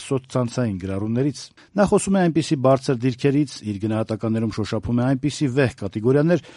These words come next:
որ տպավորություն է ստեղծվում, թե ընթերցում ես ոչ թե տասը տարի Ռոբերտ Քոչարյանի օրոք արտգործնախարարի պաշտոնը զբաղեցրած, նույնքան տարի աշխարհի առաջ Հայաստանում մարդու իրավունքների ոտնահարումը, ժողովրդավարական ազատությունների բռնաբարումը լղոզող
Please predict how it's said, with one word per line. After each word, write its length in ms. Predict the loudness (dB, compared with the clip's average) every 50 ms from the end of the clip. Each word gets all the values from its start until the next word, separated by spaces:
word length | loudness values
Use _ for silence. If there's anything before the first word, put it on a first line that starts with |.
| -20 -4
որ 140 | 0 0 0 0
տպավորություն 520 | 0 2 4 4 6 4 4 2 2 2 2
է 40 | 2
ստեղծվում, 440 | 2 0 0 0 0 -2 -2 -2 0 0
թե 80 | 2 2 2
ընթերցում 420 | 2 0 0 -2 0 0 0 0 0
ես 100 | 0 0
ոչ 160 | -2 -4 -4 -4 -2
թե 100 | -2 -2 -2
տասը 280 | -2 -2 -2 -2 -4 -4 -2 -2
տարի 140 | 0 0 0 0 0
Ռոբերտ 240 | 0 -2 -2 -4 -4 -6
Քոչարյանի 380 | -6 -4 -4 -4 -2 -2 -2 0 0
օրոք 200 | 0 0 -2 -4 _ -4 -4
արտգործնախարարի 640 | -2 0 0 0 0 0 -2 0 0 2 2 0 0
պաշտոնը 420 | 0 0 0 0 0 -2 -2 -2 -2 -4
զբաղեցրած, 480 | -4 -4 -4 -4 -4 -4 -4 -4 -4 -4 -8 _ -4
նույնքան 380 | -2 -2 0 0 0 0 2
տարի 180 | 2 2 4 4 2
աշխարհի 260 | 2 0 0 0 0 2 0
առաջ 140 | 0 0 -2 -2
Հայաստանում 400 | -2 -2 -4 -4 -4 -4 -2 -2
մարդու 240 | -2 -4 -4 -4 -4
իրավունքների 400 | -2 -2 -2 -4 -4 -4 -6 -4 -4
ոտնահարումը, 540 | -4 -6 -4 -2 -2 0 0 2 2 0 0 -2 -6 _ _ 0
ժողովրդավարական 640 | 0 2 2 2 2 4 4 4 2 2 0 0 0
ազատությունների 560 | 0 0 -2 -2 -4 -4 -2 -2 0 0 0 0 -2
բռնաբարումը 500 | -2 -2 -2 -2 0 0 0 0 0 0
լղոզող 400 | 0 0 0 0 0 0 0 -2